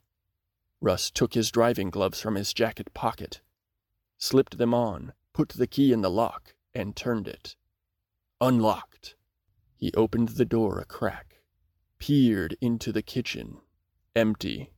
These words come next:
Marie must be somewhere else in the house. Maybe still in the living room. He moved toward it, paused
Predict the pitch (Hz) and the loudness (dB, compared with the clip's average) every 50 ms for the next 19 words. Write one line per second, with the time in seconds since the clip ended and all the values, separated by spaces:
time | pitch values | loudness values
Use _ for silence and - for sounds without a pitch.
0 | _ _ _ _ _ _ _ _ _ _ _ _ _ _ _ 113 107 98 92 107 | _ _ _ _ _ _ _ _ _ _ _ _ _ _ _ 2 2 4 4 4
1 | 131 135 117 98 98 113 113 - - 120 117 - - - 123 127 123 120 123 113 | 4 4 4 4 4 2 2 2 -2 -2 -2 0 2 2 4 6 6 6 6 4
2 | 120 147 160 - - 120 104 85 - - - 71 - - - - - - - _ | 4 2 0 -2 -4 -4 -2 -2 -4 -4 -6 -8 -8 -10 -14 -18 -20 -20 -20 _
3 | _ _ _ _ _ _ _ _ _ _ _ _ _ 101 95 95 101 123 131 123 | _ _ _ _ _ _ _ _ _ _ _ _ _ -6 -4 -2 -2 -2 -2 -2
4 | - 73 71 - - - - - - - 117 110 104 104 107 95 98 104 98 113 | -4 -6 -6 -8 -6 -6 -6 -6 -2 0 0 2 2 2 0 0 0 0 0 0
5 | - 117 104 71 57 65 53 52 - - _ _ _ _ _ _ _ _ _ _ | 0 -2 -2 -2 -4 -6 -6 -8 -12 -16 _ _ _ _ _ _ _ _ _ _
6 | _ _ _ _ _ _ - 101 98 92 92 98 104 117 120 120 123 - - - | _ _ _ _ _ _ -4 -2 -2 0 0 0 2 2 0 0 -2 -8 -16 -14
7 | - - 117 110 107 - 65 65 - - _ _ _ _ _ _ _ _ _ _ | -6 -2 0 0 0 0 -4 -8 -10 -12 _ _ _ _ _ _ _ _ _ _
8 | _ _ _ _ _ - - 135 120 117 98 78 60 50 62 - - - - | _ _ _ _ _ -4 2 2 4 4 4 2 0 -2 -4 -6 -6 -8 -8